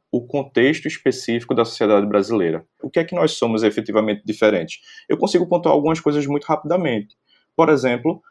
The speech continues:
a falta de preocupação do nosso legislador com os debates raciais. O Brasil é um dos países mais racializados do mundo. A falta de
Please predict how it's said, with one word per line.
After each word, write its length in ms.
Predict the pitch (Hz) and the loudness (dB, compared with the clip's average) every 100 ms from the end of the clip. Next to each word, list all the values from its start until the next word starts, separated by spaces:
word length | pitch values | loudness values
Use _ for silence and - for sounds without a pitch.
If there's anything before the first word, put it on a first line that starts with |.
| - | -6
a 80 | 147 | -4
falta 320 | - 165 175 | -2 -2 0
de 60 | 165 | 0
preocupação 520 | 156 143 135 131 127 | 0 0 0 2 0
do 60 | |
nosso 300 | 120 117 - | 0 -2 0
legislador 640 | 120 117 113 131 123 123 151 | 0 2 2 2 4 2 2
com 80 | - | 0
os 100 | 170 | 0
debates 320 | 165 156 151 | 2 0 0
raciais. 640 | 165 160 190 156 110 - - _ _ _ _ - | -4 -4 -2 0 0 -4 -12 _ _ _ _ -6
O 80 | |
Brasil 320 | 139 135 110 113 | 2 2 4 0
é 20 | |
um 60 | |
dos 140 | 127 131 | 0 0
países 340 | 135 113 107 | 2 2 0
mais 240 | 113 90 - | -2 -2 -2
racializados 720 | 110 - 131 127 104 101 101 | -6 -4 -2 0 2 0 -2
do 120 | 147 | -4
mundo. 500 | 180 131 170 139 - _ _ _ - | 0 0 0 0 -4 _ _ _ -6
A 100 | 123 | -4
falta 460 | - 139 170 214 190 | 0 0 2 0 -2
de 480 | 160 165 165 - | -2 -4 -4 -6